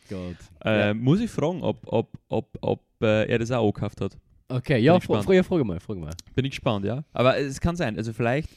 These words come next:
Speaker 2: ja. Aber, aber für wen bringt das Pech? Der, der was das Messer herschenkt oder der, was es kriegt? Oder ist es
Speaker 1: Ich
Speaker 2: einfach
Speaker 1: glaub,
Speaker 2: so
Speaker 1: ich glaub, keine Ahnung.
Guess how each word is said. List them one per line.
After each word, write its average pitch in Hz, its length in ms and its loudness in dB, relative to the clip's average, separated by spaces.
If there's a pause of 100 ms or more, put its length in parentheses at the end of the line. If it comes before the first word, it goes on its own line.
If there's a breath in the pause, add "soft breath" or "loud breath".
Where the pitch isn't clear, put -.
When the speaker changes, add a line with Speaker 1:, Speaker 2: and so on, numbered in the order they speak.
(300)
Speaker 2:
ja. 123 320 -4 (580 soft breath)
Aber, - 220 2
aber 147 140 6
für 147 180 -2
wen 160 240 0
bringt 120 300 -2
das - 140 -8
Pech? - 500 -6 (520 soft breath)
Der, 131 160 4
der 143 140 4
was 135 120 0
das 135 180 -6
Messer 127 520 -2
herschenkt 139 760 0
oder 160 140 0
der, 139 180 0
was 139 140 -2
es 139 160 -10
kriegt? 104 600 -8
Oder 120 160 0
ist 123 100 -2
es - 40 -12
Speaker 1:
Ich - 60 0
Speaker 2:
einfach 123 100 2
Speaker 1:
glaub, 123 220 4
Speaker 2:
so 139 40 0
Speaker 1:
ich 139 80 -2
glaub, 127 400 2 (1700)
keine 92 280 -4
Ahnung. 76 200 -12